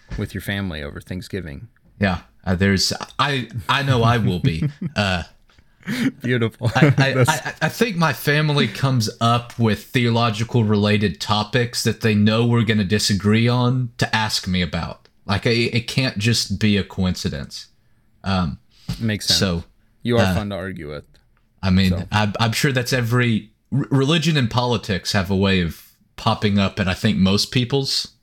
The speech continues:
Speaker 2: holidays and family gatherings. So, uh, look forward to that.
Speaker 1: Hopefully we'll help, uh, bring your families together with theological discussion. Uh, if you have ideas for us to cover, topics you want us to deal with, we're coming up on the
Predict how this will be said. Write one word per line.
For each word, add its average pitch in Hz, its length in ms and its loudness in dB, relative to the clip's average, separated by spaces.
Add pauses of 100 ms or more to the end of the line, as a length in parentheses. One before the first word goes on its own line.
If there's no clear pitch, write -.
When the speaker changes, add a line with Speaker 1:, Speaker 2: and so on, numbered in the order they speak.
(220)
Speaker 2:
holidays 131 580 0
and 117 120 2
family 123 360 0
gatherings. 139 640 -2
So, 92 360 -2 (720)
uh, - 160 -8 (540)
look 104 140 -2
forward 92 280 0
to 87 80 -2
that. 73 280 -6 (280)
Speaker 1:
Hopefully 123 280 -4
we'll 113 120 -4
help, 110 260 -6 (120)
uh, 101 360 -4
bring 110 240 -6
your 107 100 -6
families 104 400 -8
together 95 420 -12
with 87 400 -16 (600)
theological 104 580 -6
discussion. 87 580 -14 (600)
Uh, 127 260 2
if 127 140 -6
you 165 120 0
have 151 680 -2
ideas 123 480 -4
for 120 200 -6
us 117 260 -6
to 113 380 -6 (120)
cover, 139 440 -4
topics 117 440 -8
you 117 60 -8
want 110 120 -8
us 110 140 -12
to - 120 -12
deal 107 220 -4
with, 127 220 -4
we're 110 60 -8
coming 120 240 -8
up 113 160 -8
on 101 340 -10
the 95 300 -10